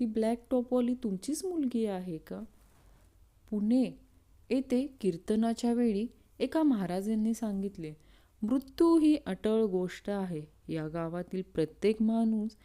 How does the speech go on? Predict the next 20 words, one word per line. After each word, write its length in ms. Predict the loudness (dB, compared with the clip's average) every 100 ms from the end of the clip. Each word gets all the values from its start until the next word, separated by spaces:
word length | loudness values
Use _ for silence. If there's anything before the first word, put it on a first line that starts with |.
| -20 -20 _ -2
केव्हा 460 | 4 6 6 6 4
ना 140 | 2
केव्हा 400 | 2 0 2 -2 -2
तरी 220 | -2 0
मरणार 460 | 0 0 -4 -8 -10 -20 -20 -20 -14
आहे." 300 | -8 -8 -8 -14 -20 -20 -10 0
त्याचं 320 | 2 2 2
बोलणं 300 | 2 2 2
ऐकून 380 | 2 0 -4 -4 -8 -20 -14 -2
कीर्तनाला 580 | -2 0 2 4 2
जमलेले 480 | 4 4 4 4 4
सर्व 520 | 4 4 6 4 4 0
श्रोते 440 | -2 -4 -4 -6
रडू 340 | -4 -6 -6
लागले. 380 | -10 -10 -12 -16 -18 _ -20 -20 _
त्यातून 400 | 0 2 4 6
एक 180 | 4 0 -12 _
मोठमोठ्यानं 640 | -2 -2 0 0 2 2 2
हसायला 460 | 0 -4 -6 -6
लागला. 360 | -8 -10 -12